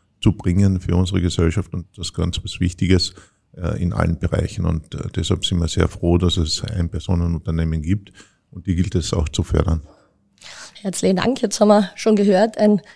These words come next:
Speaker 2: sechzig Prozent der Kärntner Unternehm-, Unternehmer, und das spiegelt sich auch österreichweit, sechzig Prozent in ganz Österreich sind E P U, eine Größe, die nicht zu übersehen ist. Was, welche Wirtschaftsförderungsmaßnahmen speziell für E P U stehen in Ihrem Wahlprogramm? Was haben Sie in Ihrem Wahlprogramm für E P U,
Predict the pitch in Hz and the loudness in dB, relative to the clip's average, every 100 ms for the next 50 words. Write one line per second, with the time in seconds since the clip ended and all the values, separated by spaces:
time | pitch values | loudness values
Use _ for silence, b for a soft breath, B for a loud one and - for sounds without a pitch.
0 | b b 226 226 - 247 - 226 - 226 | b b 6 6 4 0 0 0 4 2
1 | 233 247 233 233 233 220 214 233 233 220 | 2 2 4 4 4 4 4 4 0 0
2 | 214 220 240 - 190 214 220 226 220 196 | 0 2 2 0 -2 0 -2 0 2 2
3 | - 208 - 247 233 240 - 208 - 240 | 2 0 0 0 2 2 2 -2 -2 -4
4 | 220 - 208 208 196 190 180 - - 240 | -4 0 0 0 0 0 0 -2 -2 2
5 | 233 202 - 226 214 b b - 214 - | 2 2 6 8 8 b b 2 2 4
6 | 214 214 269 240 226 214 208 233 208 202 | 4 6 6 6 6 6 6 6 4 4
7 | 196 - 208 190 - 185 220 285 - b | 2 0 0 0 0 2 4 2 0 b
8 | b b b b b b b _ 233 269 | b b b b b b b _ 4 4
9 | - - - - - 254 277 240 302 294 | 4 -2 -6 -16 4 8 8 8 4 4
10 | 302 - 233 254 285 269 220 196 196 - | -2 2 2 4 4 2 2 2 0 0
11 | 196 185 185 - 208 - 220 247 247 - | 0 0 0 -2 -2 4 8 8 6 4
12 | 214 214 202 220 214 240 - 247 247 233 | 2 2 0 2 4 4 2 4 6 6
13 | 233 220 202 190 196 202 190 190 202 233 | 4 2 2 2 0 -4 -2 2 2 2
14 | - 247 233 - 269 302 285 240 226 226 | 2 2 2 4 4 4 2 0 2 2
15 | 196 220 277 233 233 240 - 247 - 208 | 2 2 -2 0 0 2 4 4 6 0
16 | 226 214 247 320 | 0 2 4 4